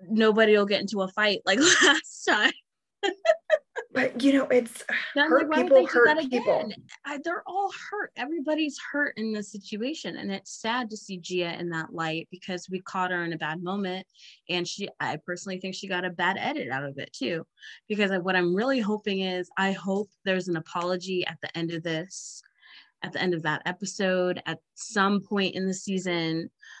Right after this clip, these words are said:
Speaker 1: them two reconciling at some point, because that broke my heart, because Joe loves that little girl so much. Like
Speaker 2: Right. And, you know, it's, it's hard because I hate whenever people are like, "Well,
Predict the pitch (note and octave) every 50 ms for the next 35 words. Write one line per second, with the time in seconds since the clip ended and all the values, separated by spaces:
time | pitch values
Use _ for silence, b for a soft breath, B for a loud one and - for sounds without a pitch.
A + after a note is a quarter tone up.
0 | B B B _ _ - F#3+ F3+ F#3 F#3 F3+ - - - G3+ F#3 F3+ F3+ F3 F3
1 | D#3+ E3 - F3 - _ - - - - - - - - - - - - - G3+
2 | F3+ - - - - - - F#3+ E3+ E3 E3+ E3 - E3 C#3+ B2 - - G3+ F#3
3 | - G3+ F3 E3 E3 - - F3 F3 G#3 G#3+ A3 _ - D#3+ - - E3 D3 D3+
4 | E3 D#3+ - C2+ - - - F3+ F3+ E3+ D3 D#3 D#3+ - - F#3 F#3 G3+ A3 G#3+
5 | F#3+ E3+ E3 E3+ - - D3 - - D3 D3 B2+ D3 - C3+ C3+ - - - -
6 | - - F3 F3 G3+ G#3+ A3+ G3+ E3+ D3+ C#3 - - - - - A3 A3+ - -
7 | A#3+ - - _ - C#4 C#4 C4+ B3 - - _ _ _ _ _ _ _ _ _
8 | - B3+ C4 B3+ B3 A#3+ A#3+ A#3 B3 B3+ B3 A#3 - - - - - A#3+ A#3 -
9 | - B3+ C#4+ D4+ D4+ A#3+ B3 A3+ A#3 A3+ A3+ A3 G#3 G#3 A3+ B3 B3 C4 A#3 A3+
10 | A3+ A3 A3 A3 - A3+ A3 A3 G#3+ G#3 G#3 G#3 G#3 G3+ G3+ G3+ G#3 G#3 G3+ G3+
11 | G3+ G3+ -